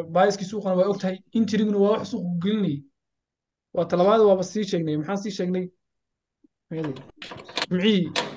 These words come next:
khamiistii baan sii sheegay. N F P insha Allah, Jimcaha wuxuu noqonayaa A U, sal bay noqonaysaa. Ka sal bay noqonaysaa haddaan ku dhaho, oo premium-na la joogo. Dee, sabab aad buy u raadisay ma jirto. The higher time frame-na premium baa la joogaa,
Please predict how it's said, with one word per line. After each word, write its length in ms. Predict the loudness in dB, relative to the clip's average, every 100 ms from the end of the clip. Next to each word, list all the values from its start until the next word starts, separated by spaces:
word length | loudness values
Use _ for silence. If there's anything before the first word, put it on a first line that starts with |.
| -16 -18 -4
khamiistii 320 | 2 2 2 0
baan 120 | 0
sii 100 | 0
sheegay. 240 | -2 0 0
N 40 |
F 80 | 0
P 40 | -2
insha 160 | -2 0
Allah, 140 | 0 -2
Jimcaha 280 | -4 -4 -4
wuxuu 160 | -2
noqonayaa 380 | -2 0 0 0
A 80 | 2 2 0
U, 40 |
sal 200 | 0 0 0
bay 120 | -2
noqonaysaa. 440 | -4 -6 -6 -10 -14 _ _ _ _ _ _ _ _ -6
Ka 100 | 0
sal 200 | 6 8 10
bay 120 | 10
noqonaysaa 340 | 6 6 2 4
haddaan 180 | 4 2
ku 60 | 2
dhaho, 180 | 0 0 -2 -6
oo 80 | -2
premium-na 540 | 2 4 4 4 2 0
la 100 | -4
joogo. 280 | -6 -8 -8 -20 _ _ _ _ _ _ -12
Dee, 60 |
sabab 240 | -2 2 2
aad 100 | 4
buy 100 | 2 4
u 40 |
raadisay 340 | 4 4 2 -4
ma 60 | -4
jirto. 220 | -10 -20 _ _ _ _ _ _ _ _ -14 -14 -16 -10 -10 -10 -18 _ -4 -2 -4 -4 -4 -10 -12 -8
The 60 | 2
higher 240 | 6 6
time 200 | 6 0
frame-na 280 | 2 0 0
premium 360 | -2 -6 -4 0
baa 120 | 0
la 60 | 0
joogaa, 280 | -2 -2